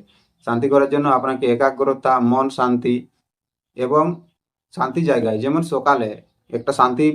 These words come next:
মাহল থাকে সেই তখন করবেন। শোর চেঁচামেচির জায়গায় আপনি এসব কাজ করবেন না, তাহলে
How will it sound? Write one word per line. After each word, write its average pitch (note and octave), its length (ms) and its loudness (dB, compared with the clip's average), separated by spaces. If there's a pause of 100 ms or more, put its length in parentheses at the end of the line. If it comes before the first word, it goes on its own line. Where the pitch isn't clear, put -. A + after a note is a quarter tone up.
মাহল C3+ 300 2
থাকে C3+ 300 0
সেই C3 200 0
তখন A#2+ 240 0
করবেন। G#2 300 -4 (420)
শোর D3 240 6 (500)
চেঁচামেচির C3+ 580 2
জায়গায় B2+ 440 2
আপনি B2 160 2 (100)
এসব B2 260 0
কাজ A#2+ 160 0 (120)
করবেন A#2 320 0
না, D#3+ 60 -2 (580)
তাহলে G#2+ 240 -14